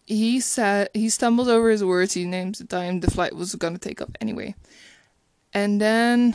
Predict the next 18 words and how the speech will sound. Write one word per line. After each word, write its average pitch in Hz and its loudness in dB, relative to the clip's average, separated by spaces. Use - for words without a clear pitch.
when 220 2
she 277 0
runs 262 2
after 240 2
him, 190 -6
wanting 208 0
to 240 -2
hear 220 4
the 208 0
truth, 185 0
what 208 0
he 220 2
says 202 0
is, 196 0
"I 202 -2
guess 214 2
we're 226 2
all 185 2